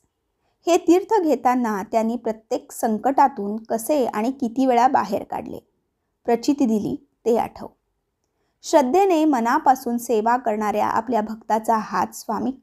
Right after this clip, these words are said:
कधीच सोडत नाहीत. ही खूण गाठ मनाशी ठेव.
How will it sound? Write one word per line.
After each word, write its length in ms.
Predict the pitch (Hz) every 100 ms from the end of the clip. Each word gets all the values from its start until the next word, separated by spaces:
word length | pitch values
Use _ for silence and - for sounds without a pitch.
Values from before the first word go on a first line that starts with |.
| -
कधीच 400 | - 240 262 -
सोडत 300 | - - -
नाहीत. 320 | 120 - _ _ _ _ _ _ _
ही 260 | - 247 233
खूण 280 | - 247 254
गाठ 320 | 226 190 240 _ _ 247
मनाशी 600 | - - - - - -
ठेव. 160 | -